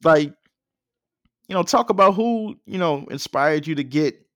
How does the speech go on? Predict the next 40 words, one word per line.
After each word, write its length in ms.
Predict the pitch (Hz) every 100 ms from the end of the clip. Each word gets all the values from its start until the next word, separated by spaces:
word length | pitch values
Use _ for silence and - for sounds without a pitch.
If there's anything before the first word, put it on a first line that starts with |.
| _ _
you 60 | 135
know, 120 | 127
into 260 | 92 139 160
the 80 | 143
game 220 | 147 143
of 120 | 131
baseball 840 | 123 139 - 131 135 135 127 120 -
and 300 | 110 107 -
why 160 | 117 127
you 100 | 135
got 140 | 131
into 180 | 127 131
baseball, 460 | 127 131 131 120 123
being 280 | 123 120
that 240 | 120 113 - _ _ _ _
few, 520 | _ - - 170 151 -
so 260 | - 175
few 240 | 156 185 156
black 300 | 143 143 139
men 220 | 131 127
are 100 | 117
actually 340 | 104 127 -
interested 540 | - 127 - - 135 -
in 100 | 123
the 80 | 123
sport, 420 | - - 131 120 - -
I 60 |
guess, 260 | 123 123 - _ _ _
statistically 920 | - - 120 - 131 - 123 139 131
or 420 | 120 110 107 110 107 _ _ _ _ _ _ _
conceptually 760 | 123 - 127 - 139 127 127
or 240 | 113 101 101
stereotypical 1080 | - - 131 113 - 151 - 135 131 123 113
or 300 | 101 101 104 - -
all 140 | 123
those 180 | 120 127
type 200 | 127 117
of 60 | 113
<laughs> 20 |
words? 240 | 123 131